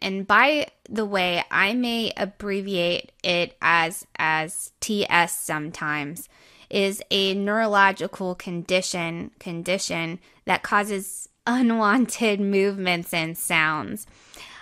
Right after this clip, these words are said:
I am also obsessed with franchising. The business model, I love the people, achieving the American dream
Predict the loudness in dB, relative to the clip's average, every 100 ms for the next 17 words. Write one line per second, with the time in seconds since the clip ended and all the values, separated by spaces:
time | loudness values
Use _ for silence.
0 | 6 10 12 10 8 4 0 -2 0 4
1 | 4 4 2 2 2 0 0 0 -6 -8
2 | -2 2 2 0 -4 -4 2 4 4 2
3 | -6 -6 -4 -4 -4 -4 -4 -8 -12 -16
4 | _ -20 -20 _ 2 4 4 2 0 0
5 | -2 0 2 2 4 4 4 2 0 -2
6 | 0 -2 -4 -10 -8 -8 -6 -2 0 2
7 | 0 -4 -12 -12 -8 -4 -2 0 0 0
8 | 0 0 -4 -4 -2 -2 -2 -2 -2 -2
9 | -4 -4 -4 -4 -4 -6 -8